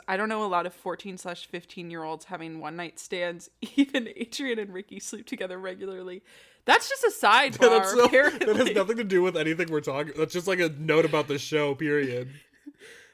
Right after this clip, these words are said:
Speaker 1: But
Speaker 2: You didn't know fourteen-year-olds who were, like, having one-night stands?
Speaker 1: <laughs> I actually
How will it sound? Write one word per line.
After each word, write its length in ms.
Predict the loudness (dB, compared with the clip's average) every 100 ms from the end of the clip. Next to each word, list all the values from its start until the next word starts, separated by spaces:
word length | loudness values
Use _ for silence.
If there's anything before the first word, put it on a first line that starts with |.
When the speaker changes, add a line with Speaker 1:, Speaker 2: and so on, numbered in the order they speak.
| _
Speaker 1:
But 320 | 2 4 4 -2 -6 0
Speaker 2:
You 60 | 2
didn't 240 | 6 4
know 140 | 4 -2
fourteen-year-olds 840 | -2 -4 -4 -6 -4 -4 -4 -8
who 100 | -6
were, 220 | -4 -4
like, 220 | -4 -8
having 240 | -8 -10 -8
one-night 300 | -10 -10 -12
stands? 380 | -12 -14 -14 _
Speaker 1:
<laughs> 100 | _ -8 -8 -12 -14 -14 -16 -20 -20 -20 _ _ _ _ _ -18 -18 -18 -20 _
I 140 | 4
actually 520 | 4 0 -2 0 0